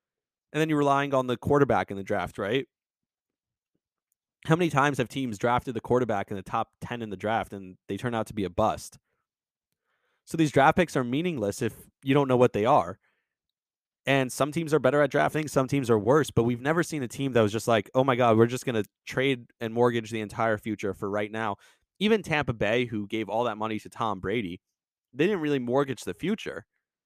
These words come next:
They're set up for a long time. They have young pieces who learned how to win with Tom Brady. So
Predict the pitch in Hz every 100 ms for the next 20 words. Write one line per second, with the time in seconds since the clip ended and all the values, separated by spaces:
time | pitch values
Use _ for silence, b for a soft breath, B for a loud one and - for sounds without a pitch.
0 | _ _ _ _ _ _ 139 185 - 135
1 | 139 - 117 101 127 143 120 151 131 135
2 | 107 135 139 160 170 107 101 104 131 147
3 | 139 - 92 147 139 85 - 123 101 151
4 | 110 78 _ _ _ _ _ _ _ _
5 | _ _ _ _ _ - - 135 131